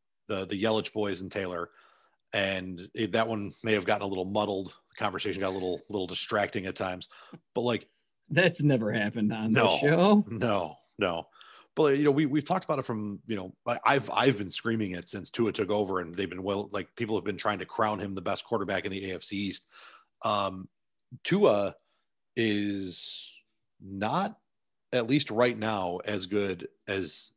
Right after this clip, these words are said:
Speaker 1: people thought he was. And I don't think he's half as good as people thought he was. He was very, very susceptible. And, like, it, the fact that they had to lean on him for an entire game because Fitzmagic was out with the covid,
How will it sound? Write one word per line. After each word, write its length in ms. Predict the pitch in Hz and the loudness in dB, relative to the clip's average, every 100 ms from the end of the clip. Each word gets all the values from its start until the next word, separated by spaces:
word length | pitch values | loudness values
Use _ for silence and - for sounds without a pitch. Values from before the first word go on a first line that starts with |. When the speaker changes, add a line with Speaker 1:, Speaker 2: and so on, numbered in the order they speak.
| _ - | _ -6
Speaker 1:
people 280 | 110 98 | -4 -4
thought 260 | 80 98 104 | -4 -2 -2
he 100 | 120 | -2
was. 280 | 123 123 - - | -2 -2 -4 -8
And 80 | 98 | -2
I 120 | 104 | 0
don't 180 | 135 120 | 0 -2
think 120 | 107 | -4
he's 140 | 98 - | -4 -2
half 320 | - 107 104 | 0 -2 -2
as 100 | 87 | -6
good 160 | 92 | -6
as 120 | 87 - | -8 -8
people 200 | 90 82 | -8 -6
thought 220 | 90 90 | -6 -6
he 60 | |
was. 260 | 87 85 - - - - - _ | -8 -10 -12 -16 -20 -20 -20 _
He 200 | - 123 | -8 -2
was 240 | 113 98 87 - - | 0 0 -4 -14 -18
very, 480 | 90 87 107 120 120 | -12 0 2 2 0
very 260 | 107 101 | -2 -2
susceptible. 640 | 92 - - - 90 92 95 | -4 -4 -4 -6 -6 -6 -6
And, 260 | 98 98 | -6 -8
like, 200 | 117 113 | -6 -4
it, 140 | 120 - - - - | -6 -10 -20 -10 -2
the 80 | 120 | 0
fact 320 | - 156 - | 2 0 0
that 240 | 123 82 | -4 -2
they 160 | 123 120 | 2 2
had 540 | - - - 117 117 | 0 -2 0 0 0
to 100 | - | 0
lean 260 | 117 113 113 | 2 2 2
on 140 | 95 | -2
him 240 | 92 95 95 | -4 -8 -6
for 140 | 95 | -6
an 60 | 95 | -6
entire 340 | 85 95 107 | -6 -2 -2
game 360 | 101 98 92 92 - | 0 -2 -4 -8 -10
because 420 | 101 - 92 85 - | -8 -6 -6 -6 -10
Fitzmagic 640 | - 92 104 101 95 104 | -8 -6 -2 -2 0 -2
was 100 | 101 | -4
out 300 | 95 95 101 | -4 -2 -4
with 100 | 98 | -6
the 80 | 104 | -6
covid, 400 | - 92 87 87 | -4 -4 -4 -8